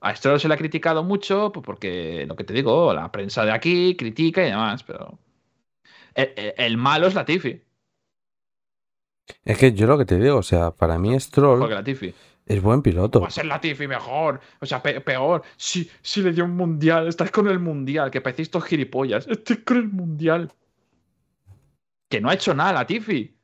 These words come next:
Speaker 1: que ser un segundón como ha hecho siempre. Que el que tenía que ocupar ese asiento en Williams era De Vries. Pero la Batsa pone dinero. Qué casualidad, ¿no?
Speaker 2: Buen café, por cierto.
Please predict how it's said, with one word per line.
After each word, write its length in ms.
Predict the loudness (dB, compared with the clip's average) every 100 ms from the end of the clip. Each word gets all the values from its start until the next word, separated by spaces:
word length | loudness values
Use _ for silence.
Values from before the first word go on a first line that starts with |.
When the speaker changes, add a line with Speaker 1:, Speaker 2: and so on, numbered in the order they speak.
| _ _
Speaker 1:
que 100 | -6
ser 180 | -2 0
un 80 | 0
segundón 520 | -2 -2 -4 -4 -4
como 200 | -2 -4
ha 20 |
hecho 140 | -4
siempre. 500 | -6 -6 -4 -6 -8 _ _ _ _ _
Que 180 | -4 -2
el 160 | -4 -2
que 120 | -4
tenía 240 | -2 -4
que 80 | -6
ocupar 340 | -6 -2 2 2
ese 180 | 0 -4
asiento 540 | -2 -4 -2 -4 -6
en 200 | -6 -8 -6
Williams 720 | 0 2 2 0 -2 -8 _ _ _ _ _ -6
era 160 | -2
De 100 | -2
Vries. 400 | -2 -6 -10 -20 _ _ _ _ _ _ _ _ _ _
Pero 420 | 0 2 4 2 0
la 160 | -2
Batsa 480 | -2 -2 -4 -6 -6
pone 180 | -8 -8
dinero. 360 | -8 -8 -10 -14 _ _ _ _ _ _ _ _ _ _ _ _
Qué 100 | -10
casualidad, 500 | -6 -6 -2 -2 -2
¿no? 120 | -4 _ 2
Speaker 2:
Buen 240 | 6 8
café, 280 | 8 10 8
por 160 | 8 8
cierto. 380 | 8 8 4